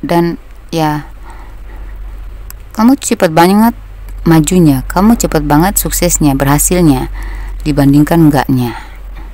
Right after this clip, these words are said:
Dan kamu itu ya, kalau kamu melakukan hal buruk,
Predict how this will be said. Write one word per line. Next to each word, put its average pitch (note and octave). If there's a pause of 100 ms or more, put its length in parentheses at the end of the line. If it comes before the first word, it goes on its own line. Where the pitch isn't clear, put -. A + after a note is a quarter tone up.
(4000)
Dan A3
kamu A3
itu A3+
ya, C3
kalau D#3
kamu A3+
melakukan D3+
hal C#3
buruk, D#3+